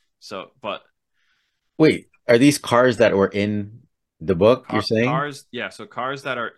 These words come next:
Speaker 1: were written in the book in early twenty twenty-one
Speaker 2: That were
Speaker 1: either
Speaker 2: supposed
Speaker 1: ended
Speaker 2: to.
Speaker 1: up, they ended up not coming out, or their
Speaker 2: Oh, wow.
Speaker 1: names got changed.
Speaker 2: Oh, wow.
Speaker 1: So, so I ended up, and I found a bunch of smaller editing errors that I had made myself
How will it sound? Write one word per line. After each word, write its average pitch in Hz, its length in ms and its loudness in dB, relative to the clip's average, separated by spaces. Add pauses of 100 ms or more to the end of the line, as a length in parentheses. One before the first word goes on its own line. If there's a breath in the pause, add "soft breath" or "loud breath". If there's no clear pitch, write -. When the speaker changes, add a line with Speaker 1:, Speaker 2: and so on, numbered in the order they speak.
(140)
Speaker 1:
were 107 160 -12
written 107 340 -14
in 117 140 -12
the 131 80 -12
book 113 280 -14
in 92 200 -18
early 110 240 -12
twenty 113 280 -16
twenty-one 104 680 -12 (180)
Speaker 2:
That 92 180 -2
were 95 100 -2
Speaker 1:
either 104 120 -6
Speaker 2:
supposed 110 160 -2
Speaker 1:
ended 113 180 -8
Speaker 2:
to. 104 60 -6
Speaker 1:
up, 101 200 -10 (640)
they 110 240 -6
ended 117 200 -8
up 95 140 -10
not 131 240 -4
coming 135 320 -10
out, 135 320 -6 (100)
or 110 200 -8
their 101 160 -12
Speaker 2:
Oh, 98 40 -8
wow. 98 60 -10
Speaker 1:
names 135 280 -6
got 135 220 -8
changed. 131 540 -12
Speaker 2:
Oh, 107 420 -2
wow. 117 600 -12
Speaker 1:
So, - 140 -14 (400)
so 127 140 -12
I 117 160 -4
ended 165 200 -8
up, 131 360 -8
and 120 100 -6
I 131 120 -4
found 143 360 -8
a - 20 -10
bunch 123 300 -12
of 107 160 -14
smaller 104 920 -8 (420)
editing 104 520 -10
errors 92 360 -12
that 85 120 -8
I 85 120 -4
had 87 140 -8
made 92 200 -14
myself 87 580 -12